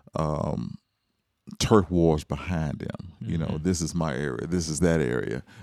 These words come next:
Speaker 1: You know, uh, you know, I have a better, uh,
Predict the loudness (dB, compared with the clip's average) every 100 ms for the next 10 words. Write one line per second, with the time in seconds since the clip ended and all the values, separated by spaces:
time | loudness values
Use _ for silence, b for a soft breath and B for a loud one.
0 | B -4 -2 -2 -4 -8 -10 -12 -16 B
1 | B B -12 -10 -8 -4 0 2 2 0
2 | 0 0 -2 -4 -12 _ b b b -18
3 | -6 -2 -2